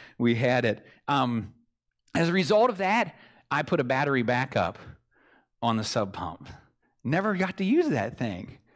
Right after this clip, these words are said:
<laughs> I paid, paid all the money and then did all the installation and never had to use it again. But it was there. I was glad it was there. But, um, long story, uh, short, "My best friend modeled selfless service and sacrifice." And I pro-, so much appreciate that.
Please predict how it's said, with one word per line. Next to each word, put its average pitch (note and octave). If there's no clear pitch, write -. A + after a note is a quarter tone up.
<laughs> -
I -
paid, C#4+
paid F#3
all F#3
the F3+
money F#3
and F3
then E3
did F3
all E3+
the E3
installation E3+
and C#3+
never D3+
had D3
to C#3
use C#3+
it B2+
again. B2
But C#3
it D#3
was D3+
there. A2
I A#2
was B2+
glad B2
it A2+
was A#2
there. G2+
But, G2
um, F2+
long C3+
story, A2
uh, G#2
short, A2+
"My G#2+
best A2+
friend A2
modeled G2
selfless G2
service F#2+
and F#2
sacrifice." -
And C3
I C#3
pro-, -
so -
much D3+
appreciate G#2+
that. -